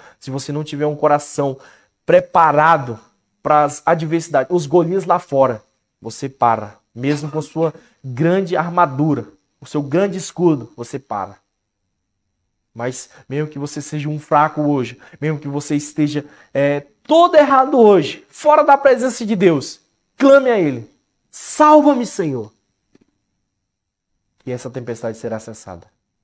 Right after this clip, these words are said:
Glória a Deus. Então eu glorifico a Deus, né? Mais uma vez, eu encerro aqui a palavra do Senhor. Eu quero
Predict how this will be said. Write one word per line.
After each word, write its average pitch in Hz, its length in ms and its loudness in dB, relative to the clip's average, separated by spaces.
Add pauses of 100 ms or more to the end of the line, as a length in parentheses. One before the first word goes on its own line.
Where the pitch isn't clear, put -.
(300)
Glória 107 240 -2
a 104 40 -10
Deus. 156 400 -4 (1400)
Então 123 120 -4
eu 123 80 -4
glorifico 131 540 -2
a 120 40 -6
Deus, 147 340 -4 (840)
né? 117 260 -14 (1120)
Mais 143 300 0
uma 131 180 -6
vez, 107 560 -12 (460)
eu 120 120 -6
encerro 123 440 -4
aqui 120 500 -12
a 113 80 -18
palavra 117 340 -2
do 113 160 -8
Senhor. 117 480 -10 (840)
Eu 113 80 -12
quero 123 360 -6